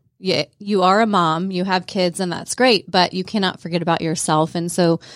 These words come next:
we're, um, every morning writing down our goals in the journal, big things, small things, um, and, like,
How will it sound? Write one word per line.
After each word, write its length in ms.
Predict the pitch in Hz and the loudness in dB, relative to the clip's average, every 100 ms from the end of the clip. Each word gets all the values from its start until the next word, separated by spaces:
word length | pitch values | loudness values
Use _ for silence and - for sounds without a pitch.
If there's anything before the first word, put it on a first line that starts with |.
| - - - _ | -20 -20 -20 _
we're, 420 | 185 175 170 160 - | -2 2 4 2 2
um, 540 | 170 160 151 156 165 - | 2 2 2 0 -4 -4
every 200 | 190 175 | 0 0
morning 360 | 170 165 165 160 | 2 0 0 2
writing 360 | 170 165 165 | 0 0 -2
down 240 | 160 160 151 | 0 0 0
our 160 | 156 | -4
goals 500 | 151 233 226 220 214 | 2 4 6 4 0
in 140 | 220 208 | -2 -2
the 100 | 202 | -2
journal, 720 | 202 196 190 185 180 180 170 _ _ - | -2 -2 0 0 0 -2 -4 _ _ 0
big 220 | 202 190 | 0 0
things, 260 | 202 180 - | -2 -2 -2
small 260 | 185 170 | 0 2
things, 640 | 170 170 165 160 160 - - | 2 0 0 -2 -4 -6 -6
um, 640 | 175 160 156 156 156 165 185 _ - | -2 0 2 0 0 -4 -8 _ -2
and, 760 | 180 165 160 156 156 156 - - | 2 4 2 2 -2 -6 -10 -8
like, 220 | 156 | -8